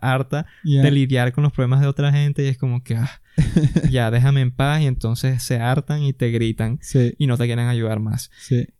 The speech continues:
Speaker 1: Que, bueno, uno se ponía a pensar, bueno, o sea, esa persona tra-, se, se, se dedica a ese trabajo, debería esper-, estar esperando ese tipo de estrés.
Speaker 2: Claro,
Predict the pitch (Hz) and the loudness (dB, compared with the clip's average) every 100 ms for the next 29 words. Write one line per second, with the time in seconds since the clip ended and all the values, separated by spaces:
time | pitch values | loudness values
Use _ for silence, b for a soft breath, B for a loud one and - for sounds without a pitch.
0 | _ - 127 127 110 113 120 131 127 120 | _ -2 0 0 0 0 0 0 0 0
1 | 120 131 127 120 120 107 - - - 123 | 2 0 0 0 0 -2 -6 -10 -4 -2
2 | 120 123 123 123 120 127 117 117 135 123 | 0 0 0 0 0 0 0 -2 -2 -2
3 | - 139 131 127 127 143 127 120 117 117 | 0 0 0 -2 -2 0 0 0 -2 -2
4 | 147 139 120 123 131 147 131 117 120 - | -2 0 0 2 2 2 2 2 0 0
5 | 131 127 - 123 123 - 131 120 123 151 | 0 -2 -2 0 0 0 0 0 0 -2
6 | 139 139 143 135 - 131 131 147 139 131 | -4 -4 -2 -2 -2 -2 -2 0 4 4
7 | 120 113 123 | 2 -2 -4